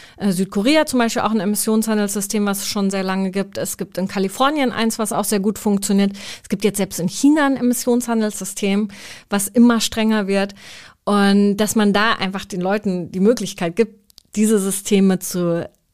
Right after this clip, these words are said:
zu nutzen, um das Ganze zu beschleunigen.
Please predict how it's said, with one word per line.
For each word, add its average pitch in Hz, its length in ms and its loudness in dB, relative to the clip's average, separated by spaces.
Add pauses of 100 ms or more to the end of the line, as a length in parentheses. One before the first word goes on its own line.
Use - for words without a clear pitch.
(140)
zu - 160 -4
nutzen, 269 600 0
um 220 220 4
das 196 180 -2
Ganze 208 400 0
zu 180 140 -8
beschleunigen. 175 760 -6